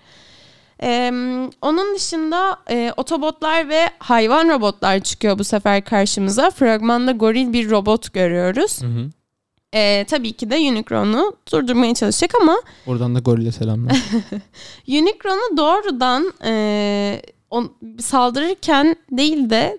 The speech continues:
Speaker 1: daha çok yaverlerini göreceğiz
Speaker 2: Hı.
Speaker 1: muhtemelen. Mesela orada da Scourge var.
Speaker 2: Tıpkı
Speaker 1: Tıpkı.
Speaker 2: Thanos'un önce yaverlerini gördüğümüz gibi.
Speaker 1: Evet.
Speaker 2: Bir benzerlik
Speaker 1: Evet,
Speaker 2: daha.
Speaker 1: bir benzerlik. Çoklu evren. Bir benzerlik daha.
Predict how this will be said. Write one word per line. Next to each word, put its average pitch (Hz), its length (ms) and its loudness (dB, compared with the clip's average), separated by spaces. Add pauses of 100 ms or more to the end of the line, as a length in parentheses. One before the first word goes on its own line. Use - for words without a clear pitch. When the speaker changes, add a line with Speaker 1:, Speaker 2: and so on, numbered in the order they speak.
Speaker 1:
daha 269 180 0
çok 311 240 -2
yaverlerini 220 760 2
göreceğiz 180 440 0
Speaker 2:
Hı. 190 40 -4
Speaker 1:
muhtemelen. 214 720 0 (520)
Mesela 302 580 0
orada 247 300 0
da 339 80 0
Scourge 254 580 -2
var. 208 340 0 (320)
Speaker 2:
Tıpkı 143 420 -6 (680)
Speaker 1:
Tıpkı. - 80 -4
Speaker 2:
Thanos'un 135 380 2
önce 135 280 2
yaverlerini 131 680 0
gördüğümüz 139 480 0
gibi. 113 240 -4 (100)
Speaker 1:
Evet. 381 500 0 (180)
Speaker 2:
Bir 131 100 -2
benzerlik 113 440 0
Speaker 1:
Evet, - 120 2
Speaker 2:
daha. 143 160 2 (120)
Speaker 1:
bir 262 140 -4
benzerlik. 269 580 -2
Çoklu 285 320 -2
evren. 277 380 2 (240)
Bir 214 100 -10
benzerlik 214 600 -8
daha. 285 320 -2